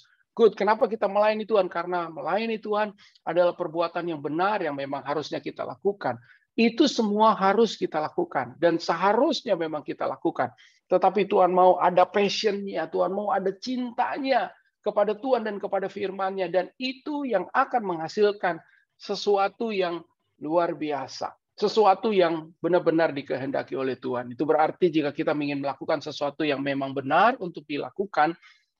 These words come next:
bukan berarti kita sudah melakukannya dengan benar. Itu tergantung dari motivasi, dari gairah, dari passion yang ada di dalam hati kita. Ingat bahwa, eh, Alkitab menyebut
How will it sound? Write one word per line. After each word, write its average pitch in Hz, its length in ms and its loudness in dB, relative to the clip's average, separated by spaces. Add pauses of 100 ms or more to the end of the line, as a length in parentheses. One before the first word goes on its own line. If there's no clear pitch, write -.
bukan 175 380 2
berarti 160 400 0
kita 170 180 2
sudah 160 300 -2
melakukannya 151 560 -4
dengan 127 260 -6
benar. 123 380 0
Itu 180 240 0
tergantung 151 800 0 (240)
dari 156 160 0
motivasi, 156 960 -4 (180)
dari 135 300 -4
gairah, 160 640 2
dari 143 260 -4
passion 175 640 -2 (560)
yang 156 400 2 (560)
ada 170 320 -2
di 151 160 -4
dalam 131 240 0
hati 127 240 -10
kita. - 400 -10
Ingat 196 320 4 (800)
bahwa, 180 640 6 (320)
eh, 156 500 4
Alkitab 190 380 -2
menyebut 175 400 -2